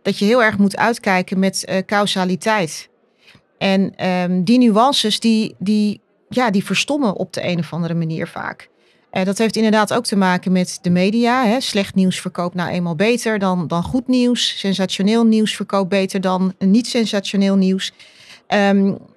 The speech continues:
dus het is ook wat eruit wordt gepikt om dan uit te vergroten, omdat dat beter verkoopt, hè. Als we het hebben over commerciële redenen, nou, dit is er eentje. Eh, dus die nuancering, die blijft heel erg belangrijk. Ik denk dat het, ehm, als ik, je noemde het, het voorbeeld van de W M O.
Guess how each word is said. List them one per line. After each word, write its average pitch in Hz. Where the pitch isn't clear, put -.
dus 220
het 214
is 247
ook 254
wat 233
eruit 240
wordt 233
gepikt -
om 220
dan 208
uit 214
te 202
vergroten, 202
omdat 196
dat 180
beter 185
verkoopt, -
hè. 226
Als -
we 196
het 190
hebben 185
over 185
commerciële 185
redenen, 208
nou, 180
dit 190
is 196
er 185
eentje. 180
Eh, 220
dus 220
die 247
nuancering, 233
die 220
blijft 240
heel 247
erg 214
belangrijk. 233
Ik 226
denk 233
dat 220
het, -
ehm, 208
als 214
ik, -
je 214
noemde 220
het, -
het -
voorbeeld 214
van 214
de 202
W 190
M 196
O. 269